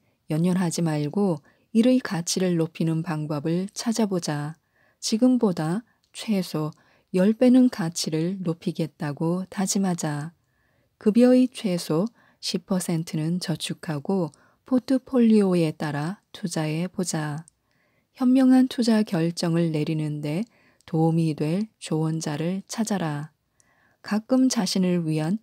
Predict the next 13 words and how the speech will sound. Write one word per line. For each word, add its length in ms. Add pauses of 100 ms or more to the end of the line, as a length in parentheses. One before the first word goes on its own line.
(260)
깜짝 460
선물을 720
준비하자. 840 (440)
이를 280
통해 480 (360)
경제적 540
성공이 760
가져다 520
주는 340 (300)
기쁨을 760
맛보자. 720 (640)
누구를 520
위해서 520